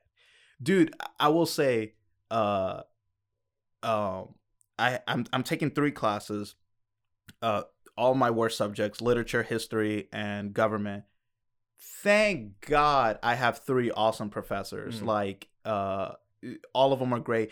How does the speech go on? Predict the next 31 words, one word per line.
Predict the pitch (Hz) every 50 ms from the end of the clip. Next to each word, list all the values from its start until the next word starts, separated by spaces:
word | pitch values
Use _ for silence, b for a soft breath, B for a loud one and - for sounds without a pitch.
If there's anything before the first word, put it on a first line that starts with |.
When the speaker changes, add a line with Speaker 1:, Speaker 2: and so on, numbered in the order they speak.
| B B B B B
Speaker 1:
All | 123 131 135 135
of | 131 127
'em | 131 127 127 123 120
were, | 120 120 113 107 - -
like, | 110 104 95 95 92 _
during | - 123 117 113 113 113 113 98
the | 104 101 98 92
first | - - 120 117 110 107 - - 107
day | 95 110 104 104 104 107 107 104 101 b b b b
when | - 104 101
they | 104
were | 101 101
just | 101 98 107 - -
talk | - 107 101 98 - -
a | -
little | 110 110 110 110
bit | 92 107
about | 101 92 101 101 98 -
themselves | 110 104 - - 104 101 98
and | 104 101 101
what | 104 -
the | 92
class | - - 95 98 101 -
is | 101 101
gonna | 104 101 101
be | 95 104 101
like, | 98 101 98 95 95 - b b b b b b b b b
they | 120 120
were | 117 117 113
all, | 113 110 110 107 107 104 - - _ _ -
like, | - 90 92 98 - _